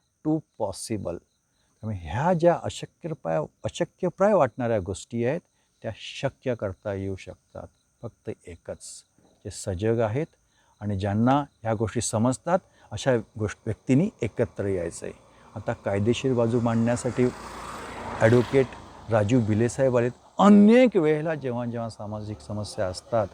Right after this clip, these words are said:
तेव्हा ते जातीनिशी हजर असतात आणि आजही ते आहेत. त्याबरोबर माझ्यासारखे शिक्षक, काही सजग नागरिक आहेत, त्यांनी एकत्र येणं गरजेचं आहे. तर आपण सर्वजण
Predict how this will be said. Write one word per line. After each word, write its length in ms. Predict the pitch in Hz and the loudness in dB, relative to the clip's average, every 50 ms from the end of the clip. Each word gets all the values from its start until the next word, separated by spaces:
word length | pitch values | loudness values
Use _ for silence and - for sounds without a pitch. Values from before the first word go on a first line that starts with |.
| - - - - - - | -12 -20 -20 -20 -8 -4
तेव्हा 260 | 117 113 110 110 110 107 - | 0 2 2 2 2 0 0
ते 100 | 117 110 | 0 0
जातीनिशी 760 | 104 98 117 113 110 - - 170 170 147 131 123 - - 226 | 0 0 0 0 0 0 2 4 4 6 6 4 4 6 6
हजर 280 | 190 135 127 113 113 110 | 6 6 4 2 2 0
असतात 280 | 107 - - - 104 95 - - - - - - | 0 -2 -2 -4 -4 -4 -4 -8 -10 -10 -6 -4
आणि 100 | 113 131 - - | -4 -4 -2 4
आजही 380 | - 120 127 127 117 147 165 160 | 6 8 8 8 8 8 6 6
ते 200 | - - 120 107 | 6 4 0 -2
आहेत. 240 | 92 85 82 90 85 85 - - - - - - - - - - - - - - - - - - | -2 -4 -6 -8 -10 -10 -12 -12 -14 -14 -16 -16 -16 -18 -18 -20 -20 -20 -20 -20 -18 -18 -2 4
त्याबरोबर 580 | 127 127 131 120 123 123 131 131 120 143 147 151 151 - - - - - - 117 | 6 6 6 8 6 6 6 6 4 2 0 0 -4 -12 -18 -20 -20 -12 -6 -2
माझ्यासारखे 720 | 117 117 110 107 117 131 123 - 131 120 - - 135 120 | 0 2 2 4 4 2 2 0 -2 -6 -4 -6 -6 -6
शिक्षक, 480 | - - 117 - - - - 135 127 - - - - - - - - - - - - - - - - - - - | -4 -4 -4 -4 -4 -2 0 0 0 0 -4 -12 -20 -20 -20 -20 -20 -20 -20 -20 -20 -20 -20 -20 -20 -20 -8 0
काही 120 | - 131 120 | 0 2 2
सजग 400 | - - 131 113 107 127 139 135 | 2 2 2 4 6 6 6 6
नागरिक 400 | 135 131 123 120 123 127 117 123 | 4 4 4 4 2 2 2 0
आहेत, 140 | 123 123 120 - - - _ _ - | 0 -2 -2 -6 -12 -20 _ _ -4
त्यांनी 360 | 139 123 123 139 165 233 240 | 0 2 4 6 8 8 8
एकत्र 520 | 214 175 - - 135 120 - - 110 113 117 - - | 8 4 2 -2 -4 -6 -6 -6 -6 -6 -6 -6 -4
येणं 320 | 120 110 107 110 110 107 98 | -4 -4 -2 -2 -2 -4 -4
गरजेचं 460 | 95 90 90 92 95 92 82 - 95 | -6 -6 -6 -8 -8 -10 -10 -10 -10
आहे. 160 | 87 90 87 82 - - - - - - - - - | -10 -10 -12 -12 -14 -18 -20 -20 -20 -20 -14 -6 -4
तर 160 | 104 113 143 - - - - - - - - - - | -2 -2 -2 -4 -8 -16 -18 -18 -18 -18 -16 -14 -8
आपण 340 | - - - - 151 143 143 | -6 -6 -2 0 2 2 2
सर्वजण 540 | 131 - - 117 113 113 113 107 110 113 113 | 0 0 0 2 4 4 4 2 2 0 -2